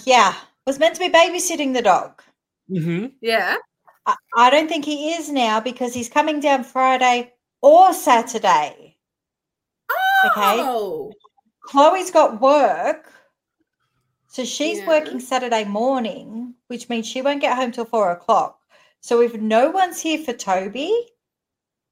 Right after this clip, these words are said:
Speaker 1: I may have to come home early, early.
Speaker 3: Early.
Speaker 1: But we also have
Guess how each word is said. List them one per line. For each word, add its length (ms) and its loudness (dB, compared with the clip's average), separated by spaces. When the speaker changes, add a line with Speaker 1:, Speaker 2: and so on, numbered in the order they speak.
Speaker 1:
I 120 2
may 340 0
have 240 -6
to 80 -16
come 240 -6
home 360 -8
early, 420 0
early. 520 -6
Speaker 3:
Early. 200 -10
Speaker 1:
But 600 4
we 160 -4
also 280 -4
have 340 -4